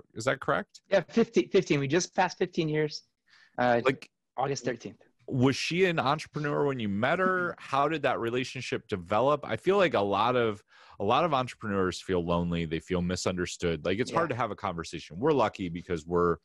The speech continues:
Speaker 1: we're in
Speaker 2: Oh
Speaker 1: groups
Speaker 2: my gosh.
Speaker 1: where we can share with people, but, like, the normal world
Speaker 2: Hundred percent.
Speaker 1: doesn't understand us.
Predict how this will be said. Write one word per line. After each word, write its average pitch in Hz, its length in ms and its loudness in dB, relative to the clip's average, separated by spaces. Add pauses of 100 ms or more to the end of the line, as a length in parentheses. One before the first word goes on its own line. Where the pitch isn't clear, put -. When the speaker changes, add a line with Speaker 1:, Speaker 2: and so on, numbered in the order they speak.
(540)
Speaker 1:
we're 113 220 2
in 120 180 -4
Speaker 2:
Oh 107 100 -4
Speaker 1:
groups 139 240 2
Speaker 2:
my 110 220 -2
gosh. 113 280 0 (280)
Speaker 1:
where 104 200 2
we 95 100 -2
can 92 140 -10
share 117 280 2
with 90 200 0
people, 82 400 -6
but, 98 140 0
like, 98 280 0
the 104 100 0
normal 120 380 2
world 104 320 2
Speaker 2:
Hundred 85 60 -8
percent. - 20 -8
Speaker 1:
doesn't 98 280 -6
understand 92 680 -4
us. - 320 -8